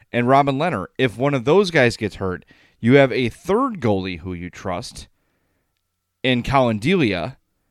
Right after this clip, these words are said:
And beyond that, Kevin Lankinen, your fourth string goalie, has shown pretty well here in his recent play internationally. So you've got some goaltending depth all of a sudden.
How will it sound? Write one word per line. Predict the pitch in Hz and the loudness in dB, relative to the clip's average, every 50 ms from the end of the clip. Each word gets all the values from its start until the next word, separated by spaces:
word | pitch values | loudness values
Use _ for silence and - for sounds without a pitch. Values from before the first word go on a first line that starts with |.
| _ _ _ - | _ _ _ -2
And | 123 139 143 127 | -2 0 0 0
beyond | 127 143 147 147 143 139 123 117 135 | 0 0 2 2 2 0 -2 -2 -2
that, | 185 220 208 196 190 - - - | 0 0 0 0 -2 -2 -10 -10
Kevin | - - 165 156 143 135 120 113 | -2 0 0 2 2 0 -2 0
Lankinen, | 139 180 220 214 - 143 110 110 107 123 | 0 0 0 0 -2 -4 -2 -2 -2 -2
your | 131 117 113 107 | -2 -4 -4 -6
fourth | - - - 180 226 240 - - | -6 -6 -2 0 0 0 -2 -8
string | - - - 110 95 90 87 | -12 -8 -6 -6 -6 -6 -6
goalie, | 87 85 82 82 85 87 95 143 151 _ _ _ _ _ _ _ _ _ _ _ _ _ _ _ _ _ _ _ _ _ | -6 -6 -6 -6 -8 -10 -12 -14 -16 _ _ _ _ _ _ _ _ _ _ _ _ _ _ _ _ _ _ _ _ _
has | - 160 160 - | -2 0 0 0
shown | - - 165 180 208 208 214 196 | 0 0 2 2 2 0 -4 -6
pretty | - - 185 196 214 | -2 -2 -2 0 0
well | 175 156 175 208 240 202 | 2 2 2 2 0 -2
here | 160 113 98 87 64 52 - _ _ _ _ _ _ _ _ - | -4 -4 -4 -4 -6 -10 -14 _ _ _ _ _ _ _ _ -6
in | 123 127 127 131 | -2 -2 0 2
his | 143 131 107 | 0 0 0
recent | 120 151 156 151 156 147 120 | -2 -4 -4 -2 -4 -8 -6
play | 123 139 143 143 147 151 117 | -2 0 2 2 2 2 0
internationally. | 143 139 131 120 131 139 151 160 - - 165 165 165 175 175 180 196 190 _ _ _ _ _ _ _ _ _ | 0 0 0 0 2 2 0 0 -2 -2 -4 -4 -2 -4 -4 -6 -8 -10 _ _ _ _ _ _ _ _ _
So | _ - - - 147 147 147 151 151 - | _ -12 -2 0 2 4 4 2 0 -2
you've | - 143 156 147 123 | -6 -6 -6 -6 -2
got | - 151 165 190 - | 0 0 0 0 -2
some | 185 165 | -6 -4
goaltending | 139 165 190 196 - 175 160 143 123 110 98 | -2 -2 -2 -2 -2 -6 -6 -4 -4 -4 -2
depth | 107 101 98 - 107 | -4 -4 -4 -4 -6
all | 104 98 | -6 -6
of | 98 90 | -6 -8
a | 95 90 | -8 -10
sudden. | - 104 92 82 82 78 - | -6 -8 -8 -8 -8 -14 -18